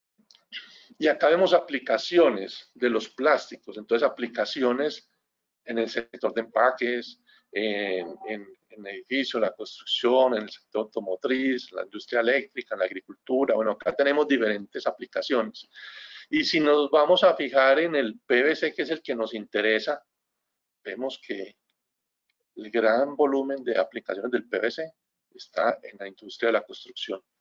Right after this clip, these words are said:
en las edificaciones. Ahí está el principal volumen del P V C, que es el que, y también tiene participación en otros sectores, pero no tan importante como en, en la construcción. Entonces, por eso hace, eso hace que,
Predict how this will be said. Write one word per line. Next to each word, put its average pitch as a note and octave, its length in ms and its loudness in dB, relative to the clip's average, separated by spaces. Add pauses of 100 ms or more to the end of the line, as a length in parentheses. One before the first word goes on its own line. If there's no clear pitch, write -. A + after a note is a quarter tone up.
(140)
en - 80 -20
las - 180 -20
edificaciones. G#2+ 1200 -8 (380)
Ahí F#2+ 140 -2
está G#2 180 -4
el - 80 -4
principal G#2+ 360 -6
volumen G#2 360 -8
del F#2+ 140 -10
P F#2+ 160 -10
V G2 100 -8
C, - 240 -12 (300)
que - 100 -12
es - 140 -16
el - 80 -20
que, - 200 -20 (420)
y B2+ 120 -4
también B2 260 0
tiene D3 220 2
participación A2 800 -4
en C3 80 -4
otros D3 260 -2
sectores, D3 400 0
pero G2+ 220 -8
no G2 100 -12
tan - 160 -4
importante A2 640 -8
como F#2+ 180 -18
en, - 100 -20 (680)
en G#2+ 100 -8
la G2 100 -2
construcción. - 640 -8 (680)
Entonces, F3+ 400 2
por D#3+ 160 4
eso E3 280 8
hace, F3 400 4
eso F3 260 4
hace F3+ 240 2
que, C3 520 2